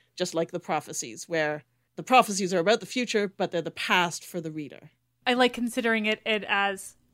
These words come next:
Speaker 2: time travel versus
Speaker 1: Mm-hmm.
Speaker 2: propaganda. <laughs>
Speaker 1: Yeah, well, and I mean, I'll come back to the propaganda point. Don't, don't worry, 'cause I'm very aware of that part of it. But,
Speaker 2: But I
Speaker 1: yeah.
Speaker 2: do like that. I like that idea that it is,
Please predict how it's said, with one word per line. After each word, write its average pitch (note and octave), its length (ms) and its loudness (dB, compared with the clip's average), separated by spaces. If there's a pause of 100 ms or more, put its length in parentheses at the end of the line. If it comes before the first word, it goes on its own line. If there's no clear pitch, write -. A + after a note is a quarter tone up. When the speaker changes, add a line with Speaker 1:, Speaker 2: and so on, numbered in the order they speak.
(140)
Speaker 2:
time G3+ 320 -2
travel G3 600 -4
versus G3 500 0
Speaker 1:
Mm-hmm. G3 80 0
Speaker 2:
propaganda. B3 600 4 (140)
<laughs> - 60 -8 (400)
Speaker 1:
Yeah, - 120 12
well, E4+ 160 10
and F4 120 10
I E4+ 60 10
mean, D#4+ 180 4
I'll A3+ 180 8
come F4+ 180 6
back E4+ 160 8
to D#4+ 80 -2
the B3+ 80 -4
propaganda A3 480 6
point. E3+ 320 -2
Don't, G3+ 320 4
don't A#3 160 8
worry, F#3+ 200 10
'cause G3+ 200 2
I'm G#3+ 200 10
very A#3 360 10
aware G#3 320 8
of F#3 80 2
that G3 180 4
part G3 160 2
of G3+ 80 -4
it. - 100 -6 (380)
But, - 240 2 (140)
Speaker 2:
But G#4 100 10
I G#4 80 12
Speaker 1:
yeah. F#4+ 100 12
Speaker 2:
do G#4+ 220 10
like F4 240 8
that. C4 340 10
I B3 140 10
like C4 200 8
that C4 120 8
idea A#3 320 6
that G#3 100 2
it G#3+ 140 4
is, G#3 240 2